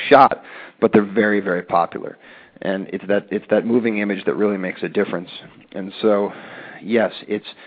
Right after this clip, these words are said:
um, the most successful has, uh, uh, advertisements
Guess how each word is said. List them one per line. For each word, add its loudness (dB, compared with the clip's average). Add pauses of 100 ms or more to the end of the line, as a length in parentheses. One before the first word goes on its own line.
(320)
um, -6
the 0
most 2
successful 4
has, 0 (320)
uh, -4
uh, -6
advertisements 2